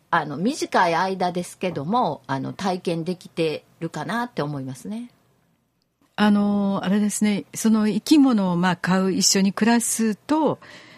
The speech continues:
Speaker 2: あの、その生き物はやっぱり人間と一緒で、いつかはこう、命が尽きる時が
Speaker 1: そうです、そうです。はい。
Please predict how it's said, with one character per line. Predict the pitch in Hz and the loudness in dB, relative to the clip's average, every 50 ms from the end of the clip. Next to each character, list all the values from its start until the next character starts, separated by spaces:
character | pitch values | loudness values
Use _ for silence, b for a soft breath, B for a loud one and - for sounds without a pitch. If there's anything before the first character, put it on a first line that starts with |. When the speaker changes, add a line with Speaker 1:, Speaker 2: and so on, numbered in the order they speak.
| B B | B B
Speaker 2:
あ | - 226 | -2 0
の、 | 226 226 226 | 2 2 0
そ | 233 - - 254 | 0 2 2 2
の | 247 247 240 | 2 4 2
生 | 233 226 | 0 2
き | - 277 | 4 4
物 | 269 254 240 208 185 175 | 4 6 4 2 2 0
は | 170 | 0
や | 160 165 | -2 -2
っ | 170 | -2
ぱ | - 196 | -2 0
り | 180 | 2
人 | 170 170 180 175 175 | 4 4 4 4 4
間 | 180 185 180 | 2 2 0
と | 170 196 | 0 -2
一 | 185 175 | -2 -2
緒 | - - - 170 | -2 -4 -4 -4
で、 | 160 165 165 165 | -4 -4 -4 -4
い | 170 | -4
つ | - - - | -4 -4 -2
か | - - 294 254 | 0 0 2 2
は | 180 170 156 - | 2 0 -2 -4
こ | - - 156 151 | -6 -6 -4 -2
う、 | 156 | 0
命 | 185 202 202 185 - - 165 | 2 2 2 2 0 -2 -4
が | 156 147 147 | -4 -6 -6
尽 | - - - | -6 -6 -2
き | - 185 180 | 0 0 2
る | 165 180 | 4 2
時 | 180 180 | 4 4
が | |
Speaker 1:
そ | 208 | 2
う | 196 | 2
で | |
す、 | - - | 2 0
そ | 214 180 170 165 151 - - | 0 2 2 0 0 -2 -4
う | 139 | -10
で | - | -12
す。 | - - | -12 -10
は | - - 156 143 | -6 -4 -4 -4
い。 | 131 - | -4 -8